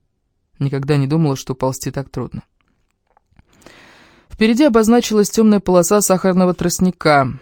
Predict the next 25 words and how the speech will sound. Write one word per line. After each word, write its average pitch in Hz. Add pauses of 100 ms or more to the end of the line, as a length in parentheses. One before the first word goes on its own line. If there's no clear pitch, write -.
(360)
Я 156
обрадовалась, 156
но 143
быстро 156
разочаровалась. 156 (380)
Тростник 160
был 147
залит 151
водой, 160
и -
пройти 139
по 143
нему 139
невозможно. 143 (500)
Мы 196
пробулькали 156
там 147
около 143
часа 185
и -
были 143
вынуждены 147
выбраться 143
на 143
шоссе. -